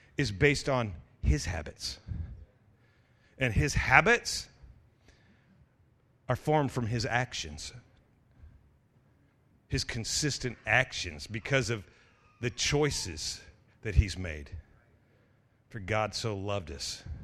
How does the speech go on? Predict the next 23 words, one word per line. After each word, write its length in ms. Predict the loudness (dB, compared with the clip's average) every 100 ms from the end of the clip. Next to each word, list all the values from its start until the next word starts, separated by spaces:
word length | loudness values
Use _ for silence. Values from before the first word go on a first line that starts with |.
| -12 -14 -18 _ _ _ _ _ -20 -12
that 100 | -6
he 100 | -4
just 220 | -4 -6
gave 200 | -4 -4
his 100 | -4
son. 360 | -6 -6 -8 -10 -12 -14 -18 -20 _ _ _ _ _ _ _ _ _ _ _ _ _ _ -20 _ _
And, 240 | 0 0 -2 -4
and, 100 | -2
and 160 | 0 0
those 160 | 0 0
choices 540 | 2 2 2 0 -2 -8 -2
were 80 | 2
based 300 | 4 4 4
off 120 | 2
of 80 | 4
how 200 | 4 4
he 100 | 0 -6
feels 560 | -4 0 0 0 -6 -14 -20 -20 -20 _ _ _ _ _ _ -8
about 300 | -6 -8 -8
us. 240 | -12 -14 -18 _ _ _ _ _ _ _ _ _ _ _ 0
God 380 | 2 4 2 -4
loved 420 | 0 2 2 0
us, 380 | -4 -4 -4